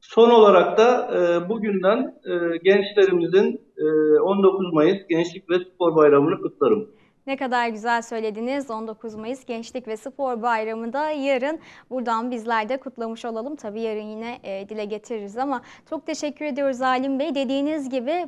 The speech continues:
Speaker 2: daha bilgilendirici sohbetlere inşallah önümüzdeki süreçte gireriz, değiniriz. Bugün vaktimiz biraz da kısıtlı
Speaker 1: İnşallah.
Speaker 2: olduğu için daha çok sizi tanımaya yöneldik ama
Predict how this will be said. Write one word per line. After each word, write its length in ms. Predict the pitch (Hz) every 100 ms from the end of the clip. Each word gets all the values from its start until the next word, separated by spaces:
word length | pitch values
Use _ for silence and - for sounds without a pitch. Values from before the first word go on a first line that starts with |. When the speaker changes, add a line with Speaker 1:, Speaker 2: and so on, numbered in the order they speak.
| -
Speaker 2:
daha 260 | 220 302
bilgilendirici 840 | 277 262 240 247 247 247 262 240 277
sohbetlere 840 | - 240 233 240 240 240 254 311 311 -
inşallah 520 | - 240 247 233 254 233
önümüzdeki 500 | 233 226 214 233 277
süreçte 500 | - 226 220 - 277
gireriz, 480 | 220 226 240 208
değiniriz. 520 | 202 214 214 254 302 -
Bugün 320 | 208 226 233
vaktimiz 480 | 202 - 226 233 214
biraz 300 | 220 233 220
da 60 |
kısıtlı 280 | 220 - -
Speaker 1:
İnşallah. 400 | 359 277 - 233
Speaker 2:
olduğu 80 | 226
için 380 | 214 208 330 370 - _
daha 160 | 208 202
çok 180 | 240 226
sizi 300 | 226 214 240
tanımaya 480 | 233 214 214 220
yöneldik 540 | 220 202 202 202 214 403
ama 240 | 339 190